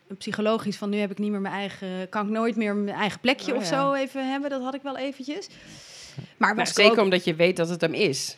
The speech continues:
Speaker 1: Ja,
Speaker 2: Dit is
Speaker 1: en
Speaker 2: hem.
Speaker 1: da-, ik dacht wel, ik vond dat, ik bedoel, wij zijn verder niet getrouwd, maar ik vond dat, als ik nou ergens denk aan binding, was dat wel een echt
Speaker 2: Ah, ja.
Speaker 1: mega binding. Minder dat ik ooit met kinderen heb gevoeld, terwijl dat vond ik zoveel logischer of zo.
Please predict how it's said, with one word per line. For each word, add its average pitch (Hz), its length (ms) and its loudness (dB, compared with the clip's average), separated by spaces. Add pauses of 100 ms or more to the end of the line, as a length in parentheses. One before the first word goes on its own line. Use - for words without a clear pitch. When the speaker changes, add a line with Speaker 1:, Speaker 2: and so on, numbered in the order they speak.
Speaker 1:
Ja, 247 320 10
Speaker 2:
Dit 180 140 8
is 208 140 8
Speaker 1:
en 277 60 10
Speaker 2:
hem. 262 100 12
Speaker 1:
da-, 269 80 10
ik 247 120 8
dacht 233 220 8
wel, 233 280 6
ik - 80 0
vond 214 200 -2
dat, 196 160 0
ik 220 100 -4
bedoel, 214 140 0
wij 214 120 -2
zijn 220 200 0
verder 202 220 2
niet 208 160 2
getrouwd, 185 520 4
maar 226 100 4
ik 170 80 -8
vond 190 200 -4
dat, 196 220 0
als 185 180 -2
ik 185 60 -8
nou 185 160 -4
ergens 190 240 0
denk 202 200 -2
aan 185 220 -4
binding, 285 440 2 (120)
was 202 200 -2
dat 190 160 -4
wel 240 200 -4
een 226 60 -4
echt 180 120 -4
Speaker 2:
Ah, 214 120 0
ja. - 0 -
Speaker 1:
mega 277 440 2
binding. 190 420 0
Minder 220 280 -4
dat 247 120 -4
ik 262 100 -10
ooit 254 160 -2
met 277 120 -6
kinderen 285 340 2
heb 175 120 0
gevoeld, 175 360 -6
terwijl 165 200 -4
dat 170 140 -2
vond 208 140 -12
ik - 60 -18
zoveel 247 300 -2
logischer 302 500 0
of 294 100 -4
zo. 302 180 0